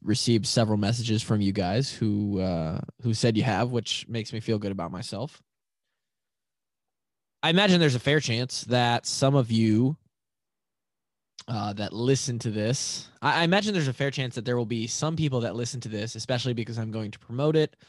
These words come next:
on my Twitter and Instagram maybe, uh, that don't normally listen to this podcast. So those of you that fall into that scenario,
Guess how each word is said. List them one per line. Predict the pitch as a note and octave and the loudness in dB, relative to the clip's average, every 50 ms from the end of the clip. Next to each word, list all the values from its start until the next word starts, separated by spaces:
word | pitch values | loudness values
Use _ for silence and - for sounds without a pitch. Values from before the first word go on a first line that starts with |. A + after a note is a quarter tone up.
| _ - - - - - - _ - | _ -20 -20 -20 -20 -20 -14 _ -6
on | A2+ G#2+ G2+ G2 | -4 -4 -4 -4
my | G2 G2+ | -6 -6
Twitter | - - - C#3+ C3+ C3 C3 B2+ B2+ A#2+ B2 B2 - _ _ _ _ - | -6 -2 -2 0 0 0 0 -2 -2 -4 -6 -10 -16 _ _ _ _ -12
and | F#2+ G2 | -8 -8
Instagram | G#2 G#2 - - - G#2 G#2 G2+ G2+ | -8 -8 -10 -10 -8 -6 -6 -6 -4
maybe, | G#2 G#2 G2+ G2+ G#2 G2 G2 - _ _ _ _ _ _ _ _ _ _ _ _ _ _ _ _ _ _ _ _ _ _ _ | -4 -6 -6 -6 -6 -8 -10 -12 _ _ _ _ _ _ _ _ _ _ _ _ _ _ _ _ _ _ _ _ _ _ _
uh, | - G#2+ A2 G#2+ G#2 G#2 E2 | -4 -2 -2 0 0 -2 -2
that | F#2 C#3 B2 A#2+ A2 A#2+ | -2 -2 0 0 0 0
don't | D3 C#3 C#3 - A#2+ | 0 0 0 0 -2
normally | B2 A#2+ B2 B2+ B2 A#2+ A2+ | -4 -4 -2 -2 -2 -2 -2
listen | A2+ A2+ - - B2+ | -2 -2 -4 -4 -4
to | A#2 G#2+ | -4 -4
this | G2+ G2+ | -4 -6
podcast. | - - A2+ A2+ A#2 - - D3 D3 C#3 | -4 -2 -2 -2 0 0 0 0 0 0
So | - - C3+ A#2+ | 0 2 2 2
those | A2+ A2 A#2+ C3 C#3 D#3+ D#3+ - - - - - _ _ _ _ _ _ _ _ | 2 2 2 2 4 4 2 0 -4 -8 -12 -14 _ _ _ _ _ _ _ _
of | - B2 A#2 A2+ | -4 -4 -2 2
you | B2 B2+ C3 B2+ B2 | 4 4 6 6 4
that | A#2 A2+ - - | 2 0 -2 -2
fall | - B2 A#2+ A#2 A#2 | -2 0 0 0 0
into | A2+ A2+ A2+ G#2 | -2 -4 -6 -4
that | A#2 A#2 A2 A2 G#2+ - | -4 -2 -2 -2 -4 -6
scenario, | - - A#2 A2 A2 A2+ B2+ D3 D#3+ F3+ F#3 - | -8 -8 -6 -6 -4 -2 -2 -2 -2 -2 -4 -6